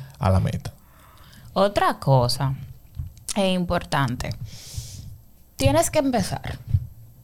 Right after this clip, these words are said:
Speaker 1: Importante.
Speaker 2: O sea, porque cuando te... y tú me dices como que, "Diana, ¿y qué tiene que ver? No me di el tiempo, o sea, no me di mi tiempo". Como tú estás esperando el final feliz,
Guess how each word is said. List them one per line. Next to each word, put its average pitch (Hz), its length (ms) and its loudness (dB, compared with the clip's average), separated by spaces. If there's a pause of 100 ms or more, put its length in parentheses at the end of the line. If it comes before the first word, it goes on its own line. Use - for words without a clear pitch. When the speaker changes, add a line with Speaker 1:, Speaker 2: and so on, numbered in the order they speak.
(140)
Speaker 1:
Importante. 147 500 0 (480)
Speaker 2:
O 208 160 4
sea, 175 560 6 (100)
porque 180 400 4
cuando 180 460 4
te... 180 280 4
y 196 200 6
tú 196 120 4
me 196 180 4
dices 196 300 0
como 175 260 0
que, 180 180 0
"Diana, 233 260 2
¿y 214 40 0
qué 196 140 -2
tiene 208 260 0
que 226 120 0
ver? 214 140 -2
No 220 100 2
me 208 180 2
di 208 120 0
el 196 160 -2
tiempo, 208 360 0 (320)
o - 0 - (260)
sea, 180 220 0
no 175 140 2
me 180 120 2
di 196 100 2
mi 190 120 0
tiempo". 185 580 0 (840)
Como 185 300 6
tú 175 100 4
estás 233 320 2
esperando 214 880 4
el 180 200 4
final 170 300 4
feliz, 175 440 2